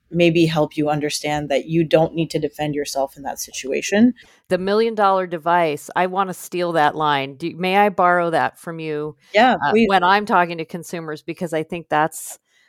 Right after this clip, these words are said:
Speaker 2: that's just a huge part of this equation is understanding you may not think what you have is that valuable. I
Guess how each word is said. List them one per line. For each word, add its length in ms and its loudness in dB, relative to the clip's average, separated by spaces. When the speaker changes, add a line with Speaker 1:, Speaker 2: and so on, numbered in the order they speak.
Speaker 2:
that's 240 4
just 220 -6
a 80 4
huge 520 -6
part 220 2
of 100 -8
this 200 -6
equation 500 -2
is 160 -8
understanding 760 -6
you 260 -2
may 180 0
not 280 0
think 240 -6
what 160 0
you 140 -4
have 280 2
is 160 -8
that 300 2
valuable. 720 2
I 220 0